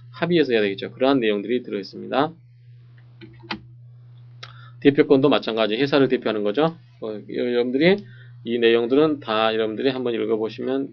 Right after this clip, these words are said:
이해가 될 겁니다. 자, 이 의무는 우리, 어, 주식회사에 있어서 이, 이사의 의무는 뭐가 있었죠?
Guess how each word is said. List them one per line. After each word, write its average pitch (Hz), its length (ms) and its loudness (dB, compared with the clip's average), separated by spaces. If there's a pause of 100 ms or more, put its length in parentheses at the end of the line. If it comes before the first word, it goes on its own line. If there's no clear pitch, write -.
(120)
이해가 120 320 -6
될 - 120 -20
겁니다. 107 440 -10 (340)
자, 120 340 0
이 165 140 0 (300)
의무는 175 540 6
우리, 131 460 4
어, 123 200 2
주식회사에 143 640 4
있어서 131 380 2
이, 143 120 -2
이사의 147 520 4
의무는 131 400 4
뭐가 127 140 2
있었죠? 131 400 -2